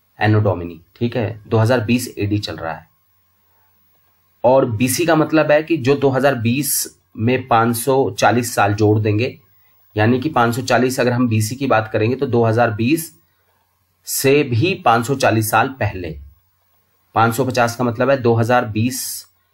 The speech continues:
से भी पाँच सौ पचास साल पहले। ठीक है, ये माइनस में चलता है। ठीक है, तो आंसर देखते हैं। महावीर स्वामी का जो जन्म है वो पाँच सौ चालीस ईसा पूर्व में हुआ था। ठीक है,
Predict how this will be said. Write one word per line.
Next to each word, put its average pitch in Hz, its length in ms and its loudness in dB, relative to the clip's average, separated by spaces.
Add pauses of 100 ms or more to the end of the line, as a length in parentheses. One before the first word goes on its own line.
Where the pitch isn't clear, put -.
से - 180 -2
भी 135 120 0
पाँच 110 320 2
सौ 135 320 -2
पचास 107 520 -2
साल 107 160 -2
पहले। 80 440 -10 (800)
ठीक 117 160 -2
है, 139 60 4
ये 147 120 4
माइनस 127 440 2
में 123 100 0
चलता 82 320 -6
है। - 140 -16 (1500)
ठीक 123 140 0
है, 135 60 2
तो 135 100 0
आंसर 120 260 2
देखते 123 280 0
हैं। 147 80 2
महावीर 120 340 2
स्वामी 120 300 0
का 127 100 -2
जो 123 140 0
जन्म 110 320 2
है 107 260 -4 (800)
वो 107 60 0
पाँच 123 240 2
सौ 139 100 -6
चालीस 127 380 0
ईसा 120 200 -2
पूर्व 113 240 0
में 120 160 2
हुआ 101 220 2
था। 131 380 -10
ठीक 120 180 -4
है, 123 120 0